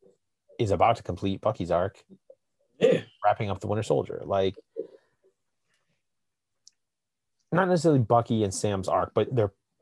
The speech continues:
Speaker 1: the Falcon and Winter Soldier arcs are closing, because now it's
Speaker 2: Yeah,
Speaker 1: gonna be
Speaker 2: yeah.
Speaker 1: Cap and White Wolf.
Speaker 2: You know, I, I've been thinking about this show, and it falls in the,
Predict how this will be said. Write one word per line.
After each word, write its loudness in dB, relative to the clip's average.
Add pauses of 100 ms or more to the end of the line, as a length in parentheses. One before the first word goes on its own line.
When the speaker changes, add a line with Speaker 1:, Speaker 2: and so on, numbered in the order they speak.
(160)
Speaker 1:
the 0
Falcon 2
and 0
Winter -2
Soldier -2
arcs -8 (100)
are -2 (160)
closing, -8 (1080)
because -4
now 0
it's -4
Speaker 2:
Yeah, -8
Speaker 1:
gonna -4
be 0
Speaker 2:
yeah. 0
Speaker 1:
Cap -8
and -10 (180)
White -2
Wolf. -8 (760)
Speaker 2:
You 8
know, 8
I, 0 (280)
I've -4
been -6
thinking -10
about -4 (280)
this -8
show, -2
and -14 (920)
it 4
falls 4
in -14
the, -6